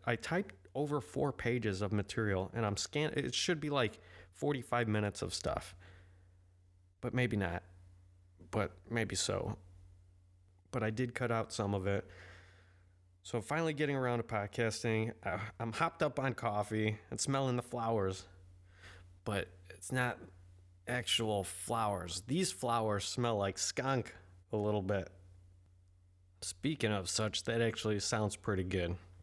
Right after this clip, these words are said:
So I'm gonna get to it. I'm gonna wrap this up. And through that whole story, I know you're asking yourself, "What's next in line for Dan and his Joe Dirt feel-good story?"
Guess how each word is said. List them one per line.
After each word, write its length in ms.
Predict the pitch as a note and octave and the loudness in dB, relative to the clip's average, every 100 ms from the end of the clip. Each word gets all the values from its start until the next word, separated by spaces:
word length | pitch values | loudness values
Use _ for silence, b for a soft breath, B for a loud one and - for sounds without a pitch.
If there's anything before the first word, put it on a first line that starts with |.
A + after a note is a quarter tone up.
| - - - - - B B B B B | -20 -20 -20 -20 -20 B B B B B
So 140 | - | -2
I'm 240 | D3+ D#3 C3+ | 2 4 4
gonna 160 | C3 | 2
get 260 | A#2 G#2+ - | 2 0 -2
to 180 | - F#2+ | 0 2
it. 120 | G2 - - - | 2 -2 -16 -6
I'm 140 | B2 D3+ | -2 2
gonna 180 | C3+ B2 | 2 2
wrap 300 | G#2+ A2 - | 2 0 0
this 240 | G#2+ - | 0 2
up. 280 | G2 F#2+ - B B B A#2+ | 2 0 -10 B B B -4
And 100 | B2 | -2
through 200 | E3 D#3+ | 0 2
that 220 | D#3 C3 | 2 2
whole 200 | C#3 C#3 | 0 0
story, 540 | - A2+ G#2+ G2+ G#2 - B B | 0 0 2 4 2 -4 B B
I 60 | A2+ | 0
know 160 | C3 D#3 | 2 2
you're 200 | C#3+ C3+ | 2 2
asking 320 | C3+ - B2+ | 0 0 0
yourself, 480 | A#2 - G#2+ G#2 - | 2 2 0 0 -4
"What's 240 | B2+ D3 C#3+ | -2 0 2
next 340 | C#3 C#3 - | 2 0 -2
in 140 | B2+ | 2
line 240 | A#2 A2+ A2+ | 4 4 2
for 160 | - | -2
Dan 400 | G2+ G2+ F#2+ F#2+ F#2+ B B - | 0 2 4 2 -2 B B 0
and 100 | A2+ | 2
his 160 | G2 | 2
Joe 340 | G2+ - B2 C3+ | -2 0 2 0
Dirt 440 | G#2 A#2 A#2+ - | 0 2 2 -2
feel-good 500 | - A2+ A2 G#2 G2+ | 0 2 2 2 0
story?" 460 | - F#2+ F2+ E2+ | 0 2 2 0